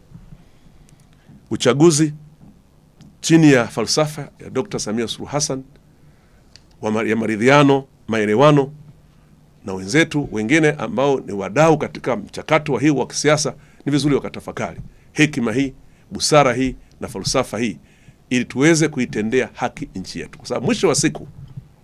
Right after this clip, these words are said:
maslahi yanayoangaliwa hapa ni ya Watanzania kwa ujumla wao, sio ya kikundi cha watu, ila ya Watanzania kwa ujumla wao. Tuna watoto, tuna wamama, mama zetu wako vijijini kule. Tukianza heka heka hapa, hakuna atakayebaki.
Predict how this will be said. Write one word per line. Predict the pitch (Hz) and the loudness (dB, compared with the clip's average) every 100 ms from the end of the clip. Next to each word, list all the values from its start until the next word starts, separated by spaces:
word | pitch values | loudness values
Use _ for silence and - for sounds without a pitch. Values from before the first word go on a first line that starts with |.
| _ _ _ - _ - - 92 | _ _ _ -20 _ -20 -10 0
maslahi | 139 170 160 139 | 2 4 4 4
yanayoangaliwa | 135 139 117 127 120 | 4 2 0 -2 0
hapa | 120 - 80 | -2 -2 -12
ni | 104 104 | -6 -4
ya | |
Watanzania | 104 - 107 107 101 117 107 | -4 -6 -8 -6 -4 -4 -4
kwa | - 90 | -6 -10
ujumla | 92 90 87 | -10 -12 -12
wao, | 90 - - - - | -14 -14 -16 -18 -20
sio | - 147 | -8 -2
ya | 110 | -2
kikundi | 98 - 120 107 | -2 -6 -6 -4
cha | - | -6
watu, | 101 101 - _ _ _ - - - | -6 -6 -14 _ _ _ -20 -16 -2
ila | 117 101 | 0 0
ya | 98 | -2
Watanzania | 95 104 104 123 151 | -4 -4 -2 0 0
kwa | 147 123 | 0 0
ujumla | 123 185 202 208 - _ - | 2 4 4 0 -18 _ -10
wao. | 101 - - _ _ _ - | -8 -10 -20 _ _ _ -20
Tuna | - 87 | -14 -14
watoto, | 87 143 135 110 _ - - - | -4 -4 -4 -12 _ -20 -20 -20
tuna | - - 85 | -20 -16 -10
wamama, | 95 131 127 107 - - - - _ | -2 0 0 -4 -8 -10 -10 -16 _
mama | - 90 | -16 -8
zetu | 117 117 | -6 -4
wako | 123 113 | -4 -4
vijijini | 107 123 120 | -4 -2 -4
kule. | 120 113 - | -6 -14 -14
Tukianza | 117 147 185 196 147 | -8 0 2 2 0
heka | 131 110 | -6 -2
heka | 143 156 | -2 -2
hapa, | 107 98 82 - _ - | -10 -12 -18 -20 _ -18
hakuna | - 117 101 | -14 -10 -12
atakayebaki. | 90 - 92 - - - | -12 -16 -16 -16 -20 -20